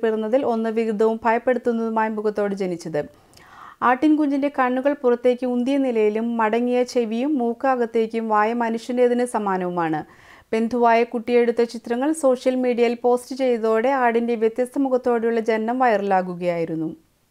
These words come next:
കാറിൻ്റെയും മൊബൈലിൻ്റെയും മറ്റും ബാറ്ററി സെക്കൻഡുകൾ കൊണ്ട് ചാർജ് ചെയ്യാൻ സഹായിക്കുന്ന മെക്സീൻ എന്ന നാനോ മെറ്റീരിയൽ അമേരിക്കയിലെ ഡ്രെക്സൽ സർവകലാശാലയിലെ ഗവേഷകർ വികസിപ്പിച്ചു. വലിയ അളവിൽ വൈദ്യുതോർജ്ജം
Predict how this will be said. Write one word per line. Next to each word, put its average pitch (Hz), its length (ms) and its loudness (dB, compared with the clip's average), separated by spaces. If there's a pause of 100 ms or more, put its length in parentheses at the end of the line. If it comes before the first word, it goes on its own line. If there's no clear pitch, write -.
(1300)
കാറിൻ്റെയും 320 680 4
മൊബൈലിൻ്റെയും 262 680 2
മറ്റും 247 340 -4
ബാറ്ററി 214 360 -2 (120)
സെക്കൻഡുകൾ 277 500 0
കൊണ്ട് 277 240 -2
ചാർജ് 240 320 -2
ചെയ്യാൻ 240 240 -2 (120)
സഹായിക്കുന്ന 233 760 -2
മെക്സീൻ 269 460 -2
എന്ന 247 140 0 (100)
നാനോ 226 320 0
മെറ്റീരിയൽ 240 480 0 (100)
അമേരിക്കയിലെ 214 580 0 (540)
ഡ്രെക്സൽ 247 480 2
സർവകലാശാലയിലെ 233 1000 0
ഗവേഷകർ 214 540 0
വികസിപ്പിച്ചു. 175 520 -8 (840)
വലിയ 277 320 2
അളവിൽ 294 320 0
വൈദ്യുതോർജ്ജം 247 640 2